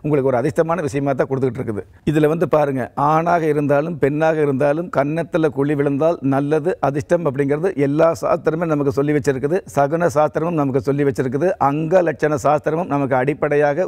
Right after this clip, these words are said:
உறுதியாக சொல்லி வச்சிருக்குது. இருந்தாலும் இந்த கன்னத்துல குழி விழுகிறது பெண்களுக்கு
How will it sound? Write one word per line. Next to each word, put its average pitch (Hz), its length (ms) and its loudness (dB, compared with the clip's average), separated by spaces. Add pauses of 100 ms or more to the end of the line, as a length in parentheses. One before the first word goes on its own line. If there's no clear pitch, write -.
உறுதியாக 147 480 0
சொல்லி 139 180 0
வச்சிருக்குது. 120 380 -4 (340)
இருந்தாலும் 151 480 0 (240)
இந்த 139 140 2 (100)
கன்னத்துல 180 500 0
குழி 156 220 0
விழுகிறது 139 400 0 (200)
பெண்களுக்கு 165 460 0